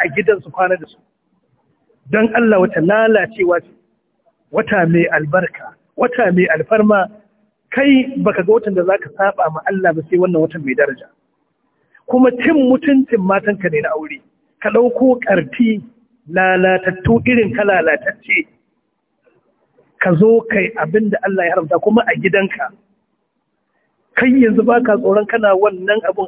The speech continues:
Allah ya maka irin abin da ya mutane Annabi Lutu? Kai yanzu ka amintu kana wannan Allah ba zai aiko mala'ika ya ɗebe rawukan ku ba?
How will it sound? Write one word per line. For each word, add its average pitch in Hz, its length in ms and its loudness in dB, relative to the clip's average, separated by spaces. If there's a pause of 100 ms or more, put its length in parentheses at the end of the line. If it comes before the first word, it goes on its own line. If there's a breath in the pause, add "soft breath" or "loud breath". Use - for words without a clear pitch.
Allah 202 240 0
ya 175 80 -2
maka 196 160 -4
irin 190 240 -2
abin 185 200 -4
da 190 80 0
ya 185 60 2
mutane 185 300 -2
Annabi 180 320 -4
Lutu? 185 320 -8 (1600)
Kai 254 120 0
yanzu 262 400 4
ka 254 320 2
amintu 220 360 0
kana 254 260 2
wannan 233 260 0
Allah 233 240 0
ba 202 100 -2
zai 214 140 0
aiko 226 240 0
mala'ika 220 380 0
ya 190 80 -2 (100)
ɗebe 247 320 4
rawukan 226 420 2
ku - 100 -4
ba? 247 100 0